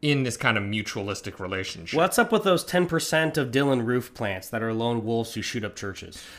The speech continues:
Speaker 1: Yeah, so weirdly, they just don't seem to require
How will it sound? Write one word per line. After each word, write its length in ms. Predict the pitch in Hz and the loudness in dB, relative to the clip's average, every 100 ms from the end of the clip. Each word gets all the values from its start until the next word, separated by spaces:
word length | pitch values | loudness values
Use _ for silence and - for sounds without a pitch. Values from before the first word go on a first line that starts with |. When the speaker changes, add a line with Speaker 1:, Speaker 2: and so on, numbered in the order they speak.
| - | -2
Speaker 1:
Yeah, 160 | 262 294 | 2 6
so 200 | 240 196 | 8 6
weirdly, 500 | 147 254 330 294 220 | 6 4 6 4 4
they 160 | 170 | 4
just 220 | 180 190 - | 4 2 6
don't 240 | 185 196 | 6 6
seem 240 | - 196 | 2 4
to 60 | 165 | 4
require 960 | 127 120 - 123 135 143 131 117 101 | 4 2 4 8 8 10 8 8 6